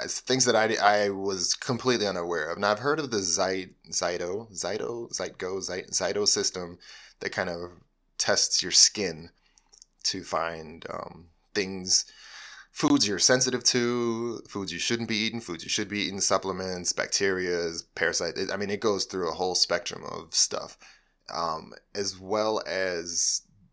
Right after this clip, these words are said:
um, I had an eye test done where they actually take pictures of your eyes and the blood vessels actually tell, tell everything wrong with your body, and it is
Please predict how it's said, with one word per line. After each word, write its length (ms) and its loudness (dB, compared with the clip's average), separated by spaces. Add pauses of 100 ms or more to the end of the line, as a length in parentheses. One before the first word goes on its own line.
(140)
um, 400 -6
I 80 -6
had 360 -4
an 260 -8
eye 240 4
test 380 0
done 180 -8
where 160 -12
they 140 -6
actually 200 -2
take 220 -6
pictures 320 -4
of 100 -10
your 160 -6
eyes 500 -2 (460)
and 320 -12 (120)
the 80 -6
blood 420 -2
vessels 640 -4
actually 300 -6 (240)
tell, 560 -2 (1700)
tell 380 0 (540)
everything 440 -4
wrong 220 -4
with 100 -14
your 120 -6
body, 480 -2
and 260 -8
it 260 -6
is 300 -6